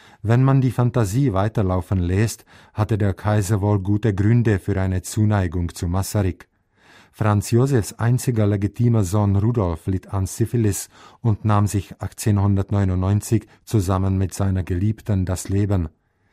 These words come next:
Mit seinem eher stürmischen Charakter war er ohnehin kaum als Thronfolger geeignet. Tomáš war anders, intelligent, zielstrebig, diszipliniert und erstgeboren.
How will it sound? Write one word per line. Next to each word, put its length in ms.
Mit 140
seinem 360
eher 280
stürmischen 680
Charakter 600
war 200
er 260
ohnehin 500
kaum 320
als 380
Thronfolger 640
geeignet. 800
Tomáš 460
war 220
anders, 580
intelligent, 840
zielstrebig, 880
diszipliniert 1000
und 320
erstgeboren. 960